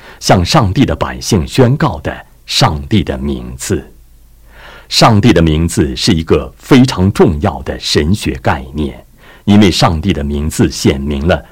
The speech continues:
上帝是谁。实际上，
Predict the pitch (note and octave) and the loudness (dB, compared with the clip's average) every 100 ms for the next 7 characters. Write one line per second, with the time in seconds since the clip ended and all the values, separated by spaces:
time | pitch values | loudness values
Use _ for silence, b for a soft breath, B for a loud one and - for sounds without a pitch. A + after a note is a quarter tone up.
0 | b - D3 F2 E2 F3 C#3+ - - - | b 0 0 0 0 0 2 -2 -2 0
1 | - B1 B1 - _ - _ _ b b | -4 -6 -10 -14 _ -20 _ _ b b
2 | b - F2 D#2+ F2 F#2 C#2 | b -2 0 0 -2 -2 -8